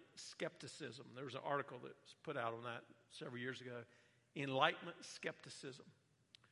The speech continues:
Basically saying that we live in a world that does not believe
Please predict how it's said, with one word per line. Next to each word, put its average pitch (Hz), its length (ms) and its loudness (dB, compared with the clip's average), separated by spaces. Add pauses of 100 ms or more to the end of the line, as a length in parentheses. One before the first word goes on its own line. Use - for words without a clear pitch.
(760)
Basically 175 320 8
saying 151 300 4
that 139 120 -4
we 151 100 6
live 151 160 6
in 131 60 -2
a 127 40 0
world 131 320 2
that 135 120 -4
does 117 140 -6
not 127 240 -2
believe 120 480 0